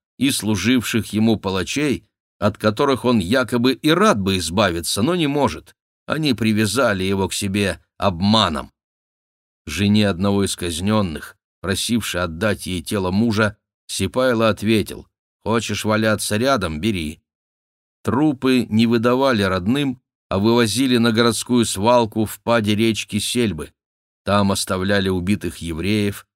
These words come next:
и туда же пленные китайские солдаты — которых Унгерн отправил очищать улицы от трупов, свозили тела товарищей, погибших при штурме столицы.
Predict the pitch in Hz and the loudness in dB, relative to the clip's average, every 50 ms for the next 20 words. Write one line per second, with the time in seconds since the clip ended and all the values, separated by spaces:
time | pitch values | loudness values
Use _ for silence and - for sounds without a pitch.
0 | _ _ _ _ - 104 - 101 95 95 107 110 104 92 104 104 101 104 - 98 | _ _ _ _ -8 -6 -4 -4 -2 0 2 2 2 2 2 0 0 -2 -4 -4
1 | 95 101 107 107 101 95 95 95 92 - - 98 - 104 104 104 92 - - 95 | -2 0 0 2 0 0 -2 -2 -4 -4 -6 -4 -2 -2 -2 0 -2 -4 -6 -6
2 | 95 - - 98 95 92 82 85 110 110 104 - 92 80 - _ _ _ _ _ | -6 -4 -4 -2 -4 -4 -2 -2 0 0 0 -2 -4 -6 -8 _ _ _ _ _
3 | - 95 85 104 101 98 - - - - 127 123 120 104 85 101 98 95 92 - | -6 -4 -2 -2 -2 -2 -4 -6 -4 0 2 2 2 2 2 0 -2 -2 -2 -2
4 | - 104 - - - 107 117 113 104 104 101 101 - 110 107 - 104 101 - - | -2 -2 -2 -2 0 2 2 4 4 2 0 -2 -2 -4 -4 -2 -4 -6 -4 -2
5 | - 113 107 104 - - 120 113 101 98 - - - 107 - - 110 104 - - | 0 0 0 0 -2 -2 0 0 0 -2 -2 -4 -6 -6 -4 -2 -4 -4 -4 -6
6 | - - 135 147 123 - - - - - _ _ _ _ _ _ _ - - - | -4 -2 -2 -2 -2 -4 -6 -10 -10 -14 _ _ _ _ _ _ _ -10 -8 -6
7 | 87 95 95 90 107 123 117 113 104 - 101 104 104 98 95 - 90 95 107 110 | -4 -4 -2 0 0 2 2 0 0 -2 -2 0 0 0 -2 -2 -2 0 0 0
8 | 110 110 107 - - - 104 87 - _ _ _ _ _ - 95 87 78 98 113 | 0 0 -2 -2 -2 -4 -4 -4 -6 _ _ _ _ _ -2 -2 -2 0 0 0
9 | 110 101 - - 104 95 - - 92 92 87 - - - - 117 110 101 92 90 | 0 0 -2 -4 -4 -4 -4 -6 -8 -8 -6 -8 -10 -6 -2 -2 -2 0 -2 -4
10 | 82 - - 92 90 92 92 78 - - - - | -6 -6 -6 -6 -6 -4 -6 -6 -6 -8 -10 -12